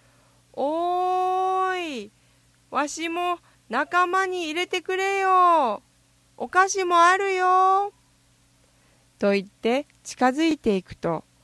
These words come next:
子供たちは、「鬼が出た！鬼が出た！逃げろ！」と言って泣きながら逃げていくのです。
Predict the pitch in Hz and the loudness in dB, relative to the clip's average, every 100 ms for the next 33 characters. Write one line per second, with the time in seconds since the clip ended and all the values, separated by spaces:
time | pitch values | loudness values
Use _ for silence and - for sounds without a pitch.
0 | _ _ _ _ - 202 214 220 226 202 | _ _ _ _ -2 2 4 4 4 0
1 | 185 180 170 160 - _ _ _ _ _ | 0 -2 -2 -4 -8 _ _ _ _ _
2 | - 381 466 494 494 494 466 466 453 453 | 0 2 4 4 6 4 2 0 4 6
3 | 466 453 427 302 _ _ - 302 440 494 | 8 6 4 -2 _ _ -2 2 4 4
4 | 480 480 453 466 466 440 440 427 403 320 | 4 4 4 2 2 4 4 4 2 2
5 | 415 480 480 480 480 480 480 466 427 - | 4 4 4 4 6 6 6 6 6 4
6 | - _ _ - 208 196 - - 202 202 | -2 _ _ -2 0 0 -4 -4 -2 -4
7 | _ _ 196 233 - 240 226 220 220 220 | _ _ -2 -2 2 4 4 6 6 6
8 | 214 196 269 359 339 254 208 208 196 175 | 4 2 0 0 0 0 0 0 -2 -2
9 | 165 170 - | -6 -8 -16